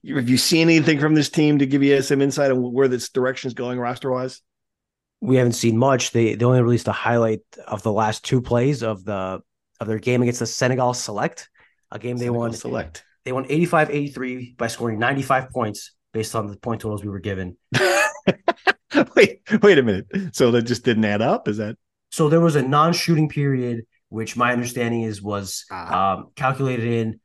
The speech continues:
Speaker 2: There was a language
Speaker 1: Okay.
Speaker 2: barrier there. It was a long day. Um, so, uh, it was not the most professional operation, but,
Speaker 1: Gotcha.
Speaker 2: uh,
Speaker 1: Okay.
Speaker 2: which is why it's hard to take away much from these games, right? Because I don't know the quality of the competition. I know the average age of the opponent is twenty-eight,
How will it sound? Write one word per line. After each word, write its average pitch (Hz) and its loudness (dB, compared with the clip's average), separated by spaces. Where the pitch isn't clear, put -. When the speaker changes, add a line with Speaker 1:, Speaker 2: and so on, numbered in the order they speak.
Speaker 2:
There 117 -6
was 113 -8
a 113 -12
language 143 0
Speaker 1:
Okay. 117 -12
Speaker 2:
barrier 127 -2
there. 120 -4
It 107 -12
was 110 -8
a 113 -6
long 135 2
day. 117 0
Um, 95 -4
so, 107 -4
uh, 101 -4
it 139 -6
was 143 -2
not 147 0
the 151 -8
most 123 -8
professional 117 -6
operation, 101 -6
but, - -14
Speaker 1:
Gotcha. - -10
Speaker 2:
uh, - -8
Speaker 1:
Okay. 226 -6
Speaker 2:
which - -4
is 156 -2
why 170 2
it's 160 0
hard 151 0
to 135 -8
take 135 -6
away 127 -4
much 117 -4
from 117 -8
these 104 -8
games, 117 0
right? 117 -4
Because 113 -8
I 151 0
don't 160 2
know 156 0
the 139 -2
quality 139 0
of 117 -8
the 120 -10
competition. 127 -6
I 139 -4
know 156 2
the 151 0
average 147 -2
age 143 -4
of 135 -4
the 135 -2
opponent 131 -6
is 113 -14
twenty-eight, 127 -2